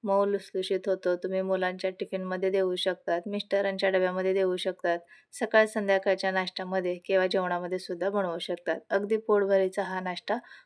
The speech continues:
होऊन जातो. तर चला रेसिपी बनवायला सुरुवात करूया. सगळ्यात अगोदर आपण एक फोडणी करून घ्यायची. तर कढईमध्ये अगदी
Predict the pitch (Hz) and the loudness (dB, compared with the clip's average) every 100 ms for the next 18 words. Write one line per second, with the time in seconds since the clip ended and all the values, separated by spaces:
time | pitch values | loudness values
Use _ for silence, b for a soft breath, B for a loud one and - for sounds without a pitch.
0 | _ 226 214 196 190 180 - - 202 208 | _ 2 2 2 2 2 0 2 2 4
1 | 214 226 214 214 202 196 196 190 190 208 | 4 4 4 0 0 0 2 0 0 -2
2 | 196 170 170 - 180 170 - B B B | -4 -2 -4 -4 -2 -2 -6 B B B
3 | - 190 180 185 202 202 202 196 196 180 | -4 2 4 4 4 4 4 4 2 -2
4 | 185 _ - 214 214 226 202 196 196 202 | -4 _ -4 -4 0 2 2 2 2 2
5 | 196 196 226 208 185 185 190 190 185 190 | 2 2 0 0 -6 -2 0 2 0 -2
6 | 196 180 180 185 _ _ - 208 214 214 | -4 -2 -4 -4 _ _ -2 2 4 4